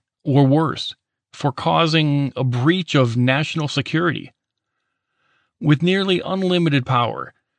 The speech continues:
nearly unlimited funds, and permission to do all of its deeds in secret, it's utterly absurd to imagine that the military and the C I A would only do useful, righteous things.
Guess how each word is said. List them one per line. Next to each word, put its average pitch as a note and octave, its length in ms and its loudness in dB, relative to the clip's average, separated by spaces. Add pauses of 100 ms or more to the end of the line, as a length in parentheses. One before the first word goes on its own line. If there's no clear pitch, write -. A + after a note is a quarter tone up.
(320)
nearly D#3 460 6
unlimited E3 680 2
funds, D3+ 560 -6 (680)
and D3+ 140 0
permission E3+ 500 0
to B2+ 120 0
do D#3 300 4
all E3+ 340 0
of D#3+ 100 0
its D#3 160 -2
deeds C#3+ 460 0
in B2 100 0
secret, A2+ 480 -4 (680)
it's D3+ 380 0
utterly G3 380 2
absurd D3+ 560 0
to C3 120 2
imagine C3 480 4
that B2 140 0
the C3 80 -2
military E3 720 0
and C3+ 140 0
the B2 80 0
C D3 240 0
I C#3+ 120 2
A A#2+ 420 -2
would C3 200 0
only D#3+ 260 4
do C#3+ 280 4
useful, D3 800 -2
righteous B2+ 600 -2
things. G#2+ 500 -2